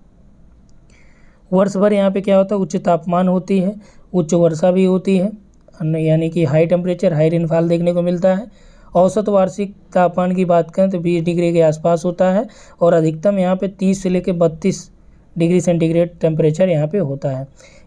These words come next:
ये जलवायु प्रदेश में शीत ऋतु अनुपस्थित रहती है। ठीक,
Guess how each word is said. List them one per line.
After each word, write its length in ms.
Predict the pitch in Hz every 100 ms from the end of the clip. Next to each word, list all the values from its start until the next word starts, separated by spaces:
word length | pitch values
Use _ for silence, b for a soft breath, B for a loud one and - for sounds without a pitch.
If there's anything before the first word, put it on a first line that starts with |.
| -
ये 80 | 185
जलवायु 320 | 196 185 190
प्रदेश 380 | 180 175 175 196
में 80 | 190
शीत 280 | 185 175
ऋतु 280 | 175 170 185
अनुपस्थित 560 | 175 156 156 147 170 170
रहती 320 | 165 160 185
है। 120 | 180 - - - - - - - - - - - - - - -
ठीक, 240 | - 220